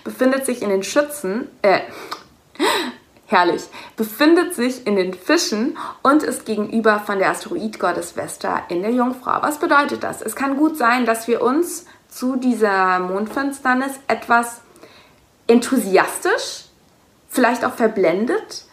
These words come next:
vielleicht auch wie in so einem Traumzustand fühlen, Jupiter in den Fischen. Wir könnten dazu neigen, sehr leichtgläubig zu sein. Wir könnten auch dazu neigen, nicht so genau zu wissen, wo wir hinwollen. Ähm, es kann auch so eine spirituelle Leichtgläubigkeit dazukommen.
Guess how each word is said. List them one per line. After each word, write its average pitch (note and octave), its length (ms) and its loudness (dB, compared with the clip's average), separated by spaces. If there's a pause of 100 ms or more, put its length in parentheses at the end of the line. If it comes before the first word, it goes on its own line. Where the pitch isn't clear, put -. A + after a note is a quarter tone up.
(200)
vielleicht B3+ 540 2
auch A3+ 460 2 (640)
wie B3 280 2
in A#3+ 100 4
so A#3 80 4
einem G#3+ 220 4
Traumzustand A#3 880 0
fühlen, D#4+ 420 2 (220)
Jupiter A3 360 -4
in G3 100 -4
den F#3+ 100 -4
Fischen. D4+ 440 -4 (300)
Wir A3 160 6
könnten D4+ 420 2
dazu B3+ 240 2
neigen, G#3+ 320 4
sehr G3 120 2
leichtgläubig F#3+ 680 0
zu C4 140 -10
sein. D4 420 2
Wir A3+ 120 0
könnten A3+ 340 0
auch - 200 0
dazu A3+ 260 -4
neigen, A3 340 0
nicht A#3 160 -2
so A3+ 80 -4
genau G3 280 -4
zu G#3 220 -14
wissen, E4+ 320 2
wo A#3+ 120 0
wir A#3 100 0
hinwollen. G#3 720 2 (400)
Ähm, G#3 160 -2
es G#2+ 120 -8
kann A3+ 200 0
auch B2 80 2
so G#3+ 140 -4
eine G3+ 100 -4
spirituelle C4 600 -2
Leichtgläubigkeit G#3+ 880 0
dazukommen. F#3+ 840 -4